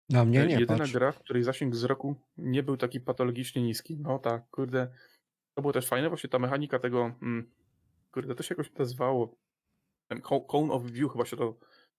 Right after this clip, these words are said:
Speaker 2: e, określało. Można było w każdym momencie podejrzeć, był taki guziczek z takim okiem, i można było tym okiem kliknąć do dowolnego przeciwnika na mapie i wtedy widzieliśmy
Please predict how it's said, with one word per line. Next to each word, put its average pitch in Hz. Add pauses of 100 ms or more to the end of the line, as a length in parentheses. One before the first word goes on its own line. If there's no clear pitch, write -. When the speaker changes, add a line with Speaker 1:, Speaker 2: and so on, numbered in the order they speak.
(140)
Speaker 2:
e, 123
określało. 123 (360)
Można 127
było 123
w -
każdym 165
momencie 127
podejrzeć, 120
był 120
taki 113
guziczek 120
z -
takim -
okiem, 185 (540)
i 135
można 127
było 123
tym 123
okiem 165
kliknąć 160
do 151
dowolnego 135
przeciwnika 185
na 165
mapie 110
i 131
wtedy 180
widzieliśmy 147